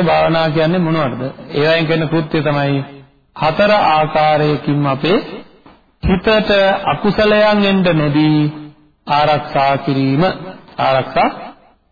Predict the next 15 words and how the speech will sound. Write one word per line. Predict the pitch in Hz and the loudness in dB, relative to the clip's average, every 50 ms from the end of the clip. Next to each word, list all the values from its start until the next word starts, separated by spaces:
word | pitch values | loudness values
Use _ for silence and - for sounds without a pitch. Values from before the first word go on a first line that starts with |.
| _ _ - | _ _ -6
කිරීම. | - 113 - 113 - - - - - - _ _ _ _ _ _ _ _ _ _ _ _ _ _ _ _ _ _ _ _ _ _ _ _ _ _ _ _ _ _ _ _ _ - | -6 -6 -4 -6 -10 -12 -16 -18 -20 -20 _ _ _ _ _ _ _ _ _ _ _ _ _ _ _ _ _ _ _ _ _ _ _ _ _ _ _ _ _ _ _ _ _ -4
තරහ | 160 156 180 202 196 196 214 220 233 214 | -2 0 2 2 2 4 4 4 4 4
එන | 175 170 175 185 | 2 2 2 2
එක | 185 185 185 180 - 190 190 196 214 226 240 240 - - 208 | 0 0 0 0 0 2 2 2 4 2 2 0 -2 -6 -4
මහා | 185 147 139 131 139 156 160 165 180 190 202 202 190 | -2 -2 0 0 2 2 2 2 2 2 0 0 0
පීඩිත | - 175 170 170 160 165 160 165 | 0 0 0 2 2 0 0 0
දෙයක්. | 139 127 117 110 104 - 123 117 110 - _ _ _ _ _ _ _ _ _ _ _ _ _ _ _ _ _ _ _ _ _ _ _ _ - | -2 -2 -2 -4 -6 -10 -16 -20 -20 -20 _ _ _ _ _ _ _ _ _ _ _ _ _ _ _ _ _ _ _ _ _ _ _ _ -8
හරි. | - 147 160 180 - - | -4 -4 -4 -4 -6 -4
අපි | - - 165 214 220 | -2 0 2 2 2
ඔක්කොටම | 185 - - 208 185 208 220 220 226 226 226 | 2 2 0 0 0 2 2 2 2 2 2
එකම | 208 156 - - 233 247 | 0 0 0 0 0 2
සිද්ධියකදී | 220 - 190 175 170 190 202 202 196 208 196 208 | 2 2 0 2 2 2 2 2 2 2 2 2
අපි | 202 180 190 | 2 2 0
ඔක්කොටම | 180 160 - 185 175 190 190 190 175 | 0 0 -2 -2 0 0 0 0 0
තරහ | 180 170 165 156 | 0 2 2 2